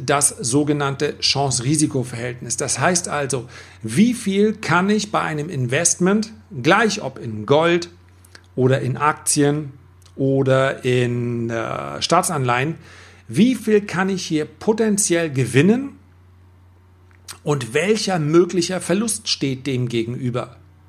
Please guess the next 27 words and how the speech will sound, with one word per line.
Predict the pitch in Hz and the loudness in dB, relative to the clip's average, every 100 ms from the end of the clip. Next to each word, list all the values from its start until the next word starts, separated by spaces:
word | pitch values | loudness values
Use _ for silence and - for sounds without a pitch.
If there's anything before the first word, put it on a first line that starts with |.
| - - _ - _ - - - - | -20 -20 _ -20 _ -20 -20 -8 0
Ja, | 165 | 2
das | 233 196 | 2 0
ist | 208 | 0
ganz, | - 202 | 0 0
ganz | 196 180 | 2 2
wichtig. | 220 202 131 | 2 2 0
Wenn | 156 185 | 0 0
ich | 190 | -2
beispielsweise | 175 185 175 190 180 170 175 170 175 | -2 0 -2 -2 -4 -2 -2 0 0
sage, | 131 151 175 180 | 0 2 2 0
ich | 170 - | -2 -4
glaube, | 143 151 202 196 | -2 0 0 0
der | 170 | 0
dax | 190 180 - | 2 0 0
hat | 165 165 | -2 -2
noch | 170 - | -2 -2
fünf | - 226 - | 0 0 0
Prozent | - 185 - 170 170 | 0 0 2 0 0
Aufwärtspotenzial. | 208 208 175 - - 127 123 113 - 107 - - - - - - - - - - - - - - | 0 0 -2 -2 -4 -2 0 0 0 -2 -4 -12 -20 -20 -20 -20 -20 -20 -20 -20 -20 -20 -18 -8
Ich | 127 | -2
glaube | 151 180 220 214 | 2 4 4 4
aber | 165 147 139 | 0 0 -2
gleichzeitig, | 123 139 190 226 - 180 147 135 123 - 120 | 0 0 0 -2 -2 -2 -2 -4 -8 -6 0
wenn | 202 269 | 0 2
es | 233 - | 0 -2
mal | 143 131 123 113 110 - | -2 -2 -2 -4 -6 -12
rumst, | 120 123 165 147 - - | -4 2 4 2 -4 -8